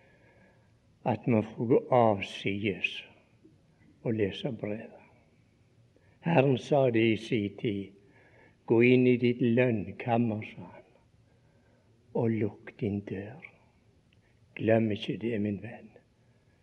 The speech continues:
Lukk dør. Det kan du gjøre rent fysisk òg, om du har en plass. Gå inn, og så snu nøkkelen.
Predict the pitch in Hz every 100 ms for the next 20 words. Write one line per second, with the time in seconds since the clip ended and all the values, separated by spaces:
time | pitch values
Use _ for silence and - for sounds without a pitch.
0 | _ _ _ 120 113 117 - - - -
1 | - - - _ _ _ _ _ _ _
2 | _ _ _ _ _ _ _ 127 117 135
3 | 131 123 131 117 113 110 110 107 104 127
4 | 113 107 131 - - 107 110 113 120 107
5 | 113 107 101 101 95 95 - - - -
6 | _ - 117 98 101 104 - _ - -
7 | 123 - 110 104 107 98 - -